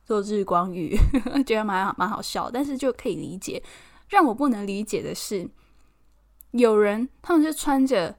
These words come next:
比基尼在公园晒太阳。我，我当下看到我也是一整个震惊，就是穿比基尼晒太阳完全没有问题，但是在我的脑海，脑海当中，这应该是要在有水的地方做的事，你知道吗？毕竟就穿着比基尼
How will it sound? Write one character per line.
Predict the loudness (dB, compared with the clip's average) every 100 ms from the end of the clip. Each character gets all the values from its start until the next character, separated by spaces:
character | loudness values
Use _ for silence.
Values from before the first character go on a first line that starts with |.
| -4
比 | -2 -2
基 | -2 0
尼 | 2 0 -2
在 | -2 -2 _ 0
公 | 0 2 -2
园 | -2 -4 -6
晒 | -8 -8
太 | -6 -8
阳。 | -8 -10 -14 -18 _ _ _ _ _ _
我， | 0 0 0
我 | -2
当 | -2 -8
下 | -8
看 | -10 -6
到 | 0 0
我 | 0
也 |
是 | -4 -10 -16 -6
一 | -6
整 | -4
个 | -6
震 | -2 0 0
惊， | -2 -4
就 | -4
是 | -6 -8
穿 | -2 0 0
比 | -2
基 | -6 0
尼 | 0 0
晒 | -4 -4 -4
太 | -4 -4
阳 | -4 -6 -10 -20 -20 _ _
完 | 2 4
全 | 4
没 | 4
有 | 2
问 | 0 -2 -4
题， | -8 -4
但 | -2
是 | -2
在 | -2 -2
我 | -2
的 | -2
脑 | -2 -4
海， | -6 -8
脑 | -2 -2
海 | -2
当 | -4 -4
中， | -2 -2
这 | 4
应 | 4
该 | 2
是 | -2 -2
要 | -2
在 | -2 -2 -6 -4
有 | 2 2
水 | 0 -6 -2 0 -2 -8 -14
的 | -12
地 | -6 -2
方 | 2 2
做 | 2 -2
的 | -2
事， | -4 -4 -6
你 | -8
知 | -6
道 | -4
吗？ | -4 -6
毕 | -6 -6
竟 | -6 -6
就 | -8 -8
穿 | -4 -4
着 |
比 | -4 -8
基 | -2 2
尼 | 2 2